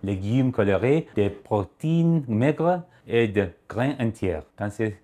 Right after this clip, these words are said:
à cela comme donner à votre corps le meilleur carburant pour fonctionner. Gestion de poids. Si vous avez un excès de poids, perdre même une petite quantité.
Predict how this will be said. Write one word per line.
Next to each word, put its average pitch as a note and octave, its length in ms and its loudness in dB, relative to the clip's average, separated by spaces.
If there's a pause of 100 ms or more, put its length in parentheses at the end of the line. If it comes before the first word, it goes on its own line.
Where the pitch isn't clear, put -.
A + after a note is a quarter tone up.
à G#2 160 0
cela G2+ 300 -2
comme G2 260 -6
donner G2 440 -4 (100)
à F#2 120 -2
votre C3 420 -2
corps A2 340 0 (140)
le F2+ 100 -4
meilleur A#2+ 720 2 (120)
carburant G#2+ 680 0
pour G#2 320 2
fonctionner. F2 640 -6 (160)
Gestion A#2+ 400 0
de A2+ 120 0
poids. F#2 260 0 (100)
Si G3 200 -2
vous D#3 240 2
avez C3 760 4
un A2+ 100 0
excès B2+ 480 -2 (260)
de - 60 -4
poids, F3+ 300 2 (400)
perdre A#2+ 460 4
même A2+ 420 -2
une E2 160 -8
petite A#2+ 440 -6
quantité. G2 640 -4